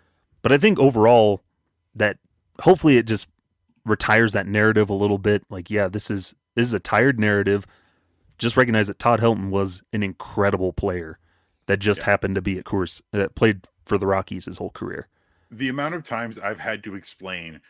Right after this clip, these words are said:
Speaker 2: to people who proclaim to be experts in the field of baseball that if Coors Field really is this mystical, magical hitter's wonderland, why has no one been able,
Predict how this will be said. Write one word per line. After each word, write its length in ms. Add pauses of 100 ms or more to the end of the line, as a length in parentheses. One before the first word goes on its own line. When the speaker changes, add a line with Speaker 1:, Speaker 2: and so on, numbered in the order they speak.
(100)
Speaker 2:
to 100
people 380
who 220
proclaim 560
to 80
be 200
experts 460
in 80
the 60
field 300
of 120
baseball 640 (360)
that 160
if 140
Coors 460
Field 460
really 300
is 260
this 240
mystical, 580
magical 720
hitter's 400
wonderland, 800 (920)
why 300
has 180
no 240
one 240
been 160
able, 220